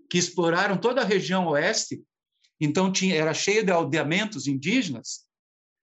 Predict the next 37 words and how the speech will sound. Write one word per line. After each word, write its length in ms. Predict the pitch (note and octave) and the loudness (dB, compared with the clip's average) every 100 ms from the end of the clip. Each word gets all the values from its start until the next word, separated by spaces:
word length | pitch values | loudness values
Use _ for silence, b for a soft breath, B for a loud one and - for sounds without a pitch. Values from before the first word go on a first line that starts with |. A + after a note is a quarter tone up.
| _ _ _ | _ _ _
até 280 | C#3 C#3 G#3 | -6 0 0
pelo 280 | A3 F#3+ E3+ | 2 2 2
menos 360 | F3 G3+ D3+ | 2 0 0
o, 140 | D3 C#3+ | -2 -2
o, 440 | C#3+ C3+ C#3 B2+ | -2 -2 -2 0
o 60 | C#3+ | 0
início 360 | D3 F3 F#3+ | 0 0 0
do 60 | C3+ | -2
século 420 | C3 D3+ D3+ B2 | -2 -2 -4 -8
vinte, 420 | A#2 G3 C4 B3+ | -4 0 0 -2
né? 240 | C3 C#3+ F#3 _ _ b b b b b | -4 -4 -4 _ _ b b b b b
Tinha 460 | E3+ G3 B3+ C4+ G3+ A#2 | -2 0 2 0 -2 -2
várias 400 | E3 G#3+ C#4 A#3+ | 0 2 2 0
aldeias, 680 | A3 F3 F#3+ A#3+ C4 B3 | -2 0 0 0 -2 -2
é, 380 | G3 F#3+ F#3 D#3+ D3+ C#3+ - - | 0 0 0 -2 -6 -12 -8 2
desses, 400 | F#3+ F#3+ F#3 - | 2 2 -2 -4
desses 300 | F3 F3+ F3+ | 0 0 0
Guarani 400 | F3+ F3+ E3+ A#3 | 0 2 2 0
que 100 | C4+ | -2
transitavam 680 | C4+ C4 B3 G3 G#3 G#3+ F#3 | -2 -2 -2 -2 0 0 0
Paraguai 560 | F#3+ F#3 F#3+ F#3+ A3 | 0 0 0 0 0
e 60 | C4+ | 0
Brasil. 420 | C4 A3 G#3 C#4 | 0 0 0 -2
Para 160 | - E3+ | -2 0
eles 200 | G#3 D4 | 0 0
não 120 | D#4 | -4
tinha 240 | - C4+ | 0 2
essa 160 | D4+ - - | 2 0 -8
fronteira, 500 | D#3+ C#3+ D#3+ D3 - _ _ _ | -8 -4 -2 -2 -4 _ _ _
né? 300 | C3+ E3+ G#3+ - | -2 -2 -2 -8
Essa 140 | F#3 | -6
fronteira 500 | F3+ A3+ F#3+ A3 B3 | -4 -4 0 2 2
é 40 | C#4 | 2
outra, 400 | C4 B3 B3 G3 | 2 0 0 -2
é 60 | |
a 120 | F#3 E3+ | 0 -2
fronteira, 720 | F#3+ E3+ - F#3+ A3+ A3 F3+ | -4 -4 0 0 2 -2 -4